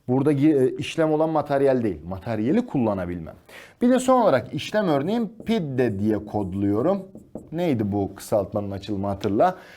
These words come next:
Pekiştireç, ipucu, dönüt, düzeltme, etkin katılım. Mesela öğrenci doğru davranış sergiledi, pekiştireç verdi. Bu bir eylem, yani işlem.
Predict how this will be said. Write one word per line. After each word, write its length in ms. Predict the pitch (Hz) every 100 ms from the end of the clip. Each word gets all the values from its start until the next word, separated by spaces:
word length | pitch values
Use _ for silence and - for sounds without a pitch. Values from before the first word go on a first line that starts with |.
| - -
Pekiştireç, 720 | 180 175 131 - 135 160 -
ipucu, 560 | 147 - 123 98 151 110
dönüt, 380 | 143 123 - -
düzeltme, 420 | 127 117 - 156
etkin 280 | 139 107 90
katılım. 360 | 92 90 71 - - - -
Mesela 220 | 147 151
öğrenci 380 | 165 175 180 156
doğru 220 | 175 175
davranış 340 | 175 170 180 175
sergiledi, 400 | 160 139 190 214
pekiştireç 540 | 208 196 - 123 -
verdi. 200 | 98 87 - _
Bu 120 | 104 98
bir 80 |
eylem, 360 | 165 196 180 87 - _ _ -
yani 320 | 98 95 160
işlem. 340 | 151 - 107